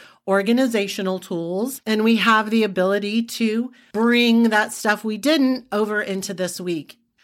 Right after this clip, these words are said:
So don't beat yourself up if you're reflecting on January, thinking to yourself, "I didn't do these things and I told myself I was going to." Feel good about those things that you did accomplish. But really, when we're looking at business ownership,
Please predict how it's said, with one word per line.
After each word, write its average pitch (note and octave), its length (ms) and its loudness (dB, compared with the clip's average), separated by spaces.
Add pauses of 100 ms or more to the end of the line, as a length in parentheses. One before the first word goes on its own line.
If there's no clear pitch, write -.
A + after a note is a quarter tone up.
(120)
So A3 200 0
don't G#3+ 320 2
beat B3 140 0
yourself A#3 380 2
up D#3+ 180 4
if D#3+ 140 -6
you're D#3+ 120 -2
reflecting G3 560 0
on F#3 240 0
January, E3 800 0
thinking F#3 400 0
to F3 80 -2
yourself, F3 580 0 (600)
"I G#3 140 0
didn't G#3+ 560 0
do F#3 300 2
these F3 380 -2
things D#3+ 380 0
and D#3 140 -4
I D#3 60 -4
told F3+ 260 -4
myself E3+ 320 -4
I D3 100 -4
was D3+ 180 -10
going A#3 380 2
to." D#3+ 420 -10 (440)
Feel G#3 160 -2
good B3 180 2
about A3+ 240 4
those F#3+ 220 -2
things F3+ 240 -2
that F3+ 80 -4
you E3 100 -6
did D3+ 200 -4
accomplish. C3 500 -12 (480)
But A3+ 320 2 (240)
really, C4 460 4
when G3 160 0
we're F#3+ 100 0
looking G3 300 -2
at F3+ 120 -4
business F#3 400 -4
ownership, G3 520 0